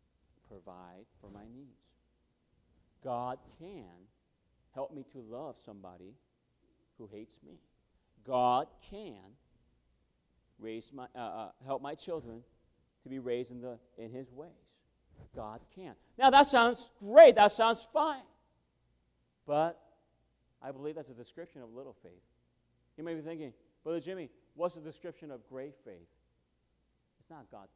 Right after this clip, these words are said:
can," but "God will." God will.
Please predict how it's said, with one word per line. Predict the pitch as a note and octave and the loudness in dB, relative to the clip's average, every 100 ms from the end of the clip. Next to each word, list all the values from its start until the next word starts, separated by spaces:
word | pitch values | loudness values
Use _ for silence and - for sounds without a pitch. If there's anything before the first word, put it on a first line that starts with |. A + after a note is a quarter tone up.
| - | -20
can," | A#2+ E2 _ _ _ _ _ _ | -20 -20 _ _ _ _ _ _
but | F#2 - | -20 -20
"God | G2 F2+ F2+ | -20 -20 -20
will." | F2+ E2+ _ _ _ _ _ _ _ _ _ _ _ _ _ _ _ _ _ _ _ _ _ _ | -20 -20 _ _ _ _ _ _ _ _ _ _ _ _ _ _ _ _ _ _ _ _ _ _
God | G#2+ F#2+ F2+ | -20 -20 -20
will. | F#2+ E2 | -20 -20